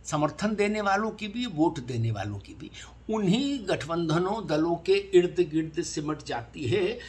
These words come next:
जो सरकार बनाने के सबसे नजदीक लगते हैं जनता को। ये जान लीजिए।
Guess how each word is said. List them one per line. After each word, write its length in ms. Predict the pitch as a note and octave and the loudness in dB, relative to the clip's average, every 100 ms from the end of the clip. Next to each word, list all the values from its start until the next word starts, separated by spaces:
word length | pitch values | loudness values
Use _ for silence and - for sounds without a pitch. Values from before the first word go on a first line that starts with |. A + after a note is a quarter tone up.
| - | -8
जो 140 | C#3+ G#3+ | 2 2
सरकार 680 | G#3+ D#3 C3 - D3+ F#3 | 2 -4 -4 -2 0 0
बनाने 540 | E3+ C#3 C3 B2+ C3+ D3 | -4 -6 -6 -8 -8 -10
के 220 | - A#3+ | -8 -6
सबसे 480 | - C#3+ - - G3+ | -4 -4 -4 -6 -4
नजदीक 540 | D3 B2 A#2 C#3+ D#3+ | -4 -6 -4 -6 -4
लगते 380 | D3 A#2 - C3 | -6 -6 -10 -10
हैं 220 | A#2 - | -8 -8
जनता 320 | A2+ - - | -10 -12 -14
को। 200 | - - - - - - - - - - | -14 -14 -20 -20 -20 -20 -20 -20 -14 -2
ये 80 | D3 | 0
जान 160 | A2+ | 0
लीजिए। 320 | - - - | -12 -20 -20